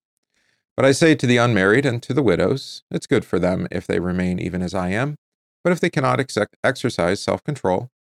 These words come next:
let them marry. For it is better to marry than to burn with passion. Now to the married I command, yet not I, but the Lord, a wife is not to depart from her husband. But even if she does depart,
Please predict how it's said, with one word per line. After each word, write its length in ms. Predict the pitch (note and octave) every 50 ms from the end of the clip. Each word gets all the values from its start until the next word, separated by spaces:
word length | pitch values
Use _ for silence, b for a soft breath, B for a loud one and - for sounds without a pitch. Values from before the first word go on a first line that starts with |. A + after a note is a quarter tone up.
| _ _ _ -
let 160 | A#2+ B2+ -
them 120 | D3+ D#3
marry. 360 | F3 A3+ G3+ - - F2 - - _ _ _ _ _ _ _ _ _ _ _ _ _
For 120 | - G#2+
it 60 | A#2+ C#3
is 100 | C3+ -
better 260 | - F#2 G2 A2 A#2
to 140 | - - C#3+
marry 380 | C3+ F#2+ E2 F2+ G2 G#2+ A#2 A2+
than 160 | G#2 G2 G#2+
to 80 | -
burn 280 | A2+ - F2 E2+ F2 E2+
with 140 | F#2 G2+ -
passion. 480 | - A#2+ B2 A#2 - - - E2+ F2 _ _ _ _ _ _ _ _ _ _ _ _ _ _ _ _ _ _ _ -
Now 200 | A#2 B2 B2 B2
to 140 | - -
the 100 | A2 A#2
married 320 | A2 A#2+ D3+ F3+ F3+ C3 -
I 100 | F#2 F2
command, 520 | - - F2+ F2+ F2 F2+ G#2 B2 B2 - -
yet 180 | - F2+ E2+ -
not 300 | F#2 G2 G2+ F#2+ - _ -
I, 280 | - F#2+ G#2 G#2+ G#2+
but 160 | F#2 E2+ F2+ -
the 100 | F2 F2+
Lord, 380 | G2+ C#3 D3+ F#2+ F2 G2 - - _ _ _ _ _ -
a 120 | - G2+
wife 340 | F#2 G2+ G#2 A#2+ C#3 C3+ -
is 140 | F#2+ F2 F#2+
not 260 | F#2 G#2 C3 C3+ -
to 80 | - -
depart 400 | - G2 - - G2 E2 - -
from 120 | - E2
her 180 | E2 E2 E2+ E2
husband. 460 | E2+ E2+ - - - - F2+ - - _ _ _ _ _ _ _ _ _ _ _ _ _ _ _ _ _ _ _
But 120 | - G#2+ A2+
even 220 | A#2+ B2 A#2+ A#2
if 120 | A2 G2+
she 140 | - - G#2+
does 300 | F2+ F2+ F#2 G#2+ C3 C3
depart, 460 | - A#2+ G2 - F2 F2 - F#2+ -